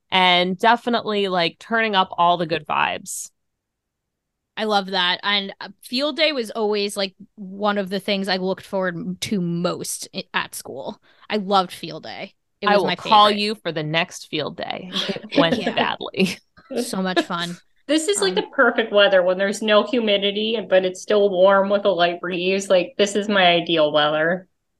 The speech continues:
Speaker 2: I will say that twenty twenty-three sucks in a lot of ways, but one column in which it gets points compared to some previous years of recent past is we got a real spring.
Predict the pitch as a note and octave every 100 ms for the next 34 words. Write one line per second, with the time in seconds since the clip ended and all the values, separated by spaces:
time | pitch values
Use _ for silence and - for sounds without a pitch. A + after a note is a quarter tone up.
0 | _ - B3+ E4+ E4 F#4+ D#4 A3 G3 A#3
1 | G#3+ A3 - D4 D#4 D#4 D#4 D4 C#4+ C#4
2 | C#4+ G#3+ G3 - _ - - C4+ C#4+ -
3 | D4+ C#4 C4 C4 A#3+ G3+ A#3 F#3 F3+ F3+
4 | G3 A3 G3+ G3+ A#3 C4 C#4+ C#4 - _
5 | _ - - C#4+ C4+ G3+ F#3+ G3+ G#3 G#3+
6 | C4+ C4+ C4 - - C#4+ G3 F#3 - -
7 | _ _ _ - A#3+ A#3+ A#3+ A#3 C4 A#3
8 | B3+ B3 A#3+ D4 C#4 A3+ G3 F#3 - G3
9 | G3 F#3+ F3+ F3+ F3+ F3+ F#3 - F3 -
10 | F3 F3 - - F#3+ F#3 - _ _ A3
11 | A#3+ G#3+ B3+ B3+ G#3 F#3+ F3+ E3+ - -
12 | D3 D#2